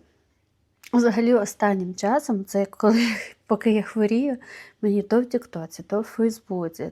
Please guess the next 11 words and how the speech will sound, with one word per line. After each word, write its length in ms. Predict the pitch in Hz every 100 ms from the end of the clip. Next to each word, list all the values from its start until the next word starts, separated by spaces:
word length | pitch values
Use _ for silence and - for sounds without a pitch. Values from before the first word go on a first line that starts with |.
| -
то 240 | 202 220 - - - 220
в 40 |
Інстаграмі 720 | 214 - 208 208 190 220 240
попадаються 800 | 220 185 196 196 190 185 - 185
відео 400 | 185 190 185 175
з 60 | 180
України, 560 | 180 180 208 262 247 - - - - -
е, 240 | - 190 190
де 360 | 190 190 202 - _ _ - - _ _
про 140 | - 233
тварин 400 | 226 220 185